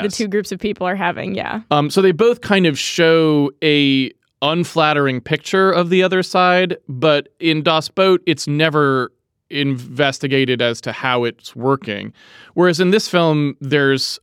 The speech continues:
Speaker 1: a pretty clear, like, they actually have well-developed characters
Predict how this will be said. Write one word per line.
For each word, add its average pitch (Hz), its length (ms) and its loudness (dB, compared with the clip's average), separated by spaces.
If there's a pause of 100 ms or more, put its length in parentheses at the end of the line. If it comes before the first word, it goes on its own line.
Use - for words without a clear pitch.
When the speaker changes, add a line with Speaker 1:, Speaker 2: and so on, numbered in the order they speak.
Speaker 1:
a 127 100 -2
pretty 180 600 0
clear, 143 720 0
like, 135 240 -2 (240)
they 165 240 0
actually 160 480 0 (340)
have 139 580 -4 (280)
well-developed 143 720 0
characters 131 640 -2